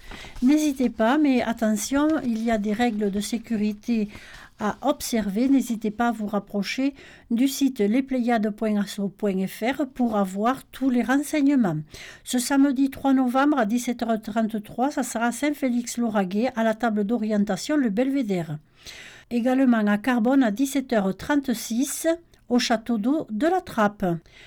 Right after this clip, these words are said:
À Nayoux, le quatre novembre, dix-sept heures trente-cinq, au Moulin Rouge Autoroute.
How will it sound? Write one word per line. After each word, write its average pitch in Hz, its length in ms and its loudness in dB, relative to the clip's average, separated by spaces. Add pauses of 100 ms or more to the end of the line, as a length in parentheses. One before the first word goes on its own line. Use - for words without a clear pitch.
(240)
À 233 160 2
Nayoux, 269 340 6 (160)
le 208 100 -2
quatre 269 320 0
novembre, 226 480 2
dix-sept 208 360 -4
heures 247 200 2
trente-cinq, 254 640 0
au 196 80 -2
Moulin 240 480 4 (100)
Rouge 262 520 0 (160)
Autoroute. 277 640 0